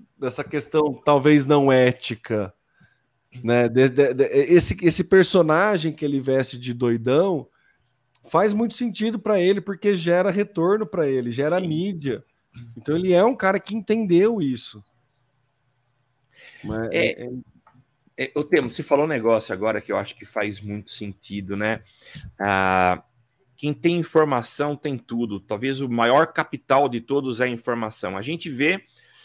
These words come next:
Speaker 2: todos os passos que o, o, a Meta dá hoje, é, são passos baseados em algoritmo. Então, as
Speaker 1: Sim.
Speaker 2: mudanças que eles fazem na plataforma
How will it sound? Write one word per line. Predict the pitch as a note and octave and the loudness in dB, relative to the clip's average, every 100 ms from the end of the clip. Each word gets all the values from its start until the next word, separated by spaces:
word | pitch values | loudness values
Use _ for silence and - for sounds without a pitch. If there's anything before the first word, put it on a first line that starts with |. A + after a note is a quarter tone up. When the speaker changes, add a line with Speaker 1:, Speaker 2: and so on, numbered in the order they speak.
| - | 0
Speaker 2:
todos | G#3 A#3 G#3 | 0 0 -4
os | G#3 - | -4 -8
passos | - C#3 C#3+ B2+ - G2 F#2 - | -2 2 2 -2 -12 -12 -14 -20
que | _ A2 A#2 A2+ A2+ A2 | _ -6 -4 -2 -4 -4
o, | A2 G#2+ G#2+ G#2+ G2+ - | -2 0 0 0 -4 -4
o, | G#2+ G#2 G2+ G2 F#2 A2+ | -4 -2 -2 -4 -4 -4
a | |
Meta | A#2 A2+ C#3 F3+ C#3+ A#2+ | -4 -4 -4 -4 -6 -4
dá | B2 | -2
hoje, | G#2+ G#2+ D3+ F3 G#2 F2+ F2+ _ _ _ _ _ | -2 0 0 -2 -6 -12 -14 _ _ _ _ _
é, | - - | -14 -12
são | - E3 | -6 -6
passos | D#3 F3 G#3 - | -2 -2 -2 -6
baseados | F3 E3+ C3 A#2+ B2 D3+ E3 F3 - _ | -6 -6 -4 -2 0 -2 -2 -4 -6 _
em | B2+ D3 E3+ F#3 G3 - _ | -10 -8 -8 -8 -10 -14 _
algoritmo. | C#3+ E3+ F#3+ E3 F3+ B2+ A2 G2 G2+ _ _ _ | -6 0 0 0 -8 -10 -8 -10 -14 _ _ _
Então, | A#2 F#3 G3 - | -6 -2 -2 0
as | D#3 | -2
Speaker 1:
Sim. | G#3 | -2
Speaker 2:
mudanças | F#3 C3 F#3+ C#4 C4+ - | -4 -2 -4 -4 -6 -6
que | F3 | -4
eles | C3+ A#2 | -4 -8
fazem | - C3+ E3+ D3 A#2 F#2+ F#2 _ _ _ _ _ _ | -8 -6 -6 -8 -12 -12 -16 _ _ _ _ _ _
na | A2+ A#2 | -8 -8
plataforma | A2 A2+ G2+ - B2 C#3+ B2+ F#2+ | -6 -8 -8 -10 -4 -2 -2 -8